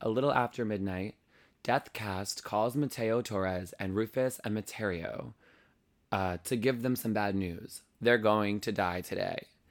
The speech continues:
Mateo and Rufus are total strangers, but for different reasons, they're both looking to make a new friend on their end day. The good news? There's an app for that. It's called The Last Friend, and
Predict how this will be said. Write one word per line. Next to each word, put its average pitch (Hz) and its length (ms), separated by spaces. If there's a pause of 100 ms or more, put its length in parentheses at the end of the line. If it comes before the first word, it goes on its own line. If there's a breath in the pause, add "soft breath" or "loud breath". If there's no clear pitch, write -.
(240 soft breath)
Mateo 123 400
and 165 120
Rufus 117 300
are 107 80
total 123 320
strangers, 92 520
but 143 360 (100)
for 117 140
different 135 340
reasons, 98 460
they're 113 120
both 110 280
looking 117 240
to 113 100
make 104 180
a 110 40
new 117 180
friend 101 340
on 95 200
their 95 200
end 107 300
day. - 320 (520 loud breath)
The 107 120
good 110 220
news? 147 400 (260 soft breath)
There's 104 220
an 127 100
app 175 220
for 139 120
that. 131 380 (300 soft breath)
It's 135 240
called 143 360
The 127 80
Last 104 400
Friend, - 420 (300 loud breath)
and 127 320